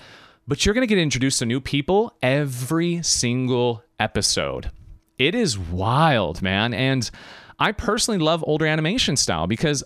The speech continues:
I think that was a time that we won't be able to enjoy anymore because just like we were talking off air, so before the podcast started with everybody in the, uh, the viewing side for live stream, I was telling people that we're moving into a headspace now where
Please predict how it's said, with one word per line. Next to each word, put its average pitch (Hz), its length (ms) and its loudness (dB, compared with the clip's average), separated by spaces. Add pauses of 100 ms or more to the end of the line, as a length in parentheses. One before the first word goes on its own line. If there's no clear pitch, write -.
I 170 200 0
think 220 240 -4
that 127 180 0
was 139 160 0
a 117 80 0
time 107 420 2
that 92 300 0
we 123 100 2
won't 156 200 0
be 131 100 0
able 123 180 0
to 117 140 0
enjoy 98 340 0
anymore 156 380 0
because 131 380 -2
just 175 240 -2
like 220 120 -4
we 214 100 -2
were 160 100 2
talking 131 480 -2
off 113 360 0 (400)
air, 120 360 2
so 131 200 2
before 117 360 0
the 113 80 0
podcast 107 480 0
started 107 320 0
with 101 160 -2
everybody 104 400 0
in 98 160 0
the, 92 180 0
uh, 90 160 0
the 95 120 -2
viewing 120 280 0
side 143 380 0
for 107 140 -2
live 101 220 2
stream, 170 320 -2 (460)
I 143 100 -2
was 156 140 -2
telling 277 280 0
people 120 300 2
that 104 280 2 (100)
we're 135 140 2
moving 214 300 2
into 180 240 2
a 107 40 2
headspace 113 680 0
now 101 220 2
where 98 260 2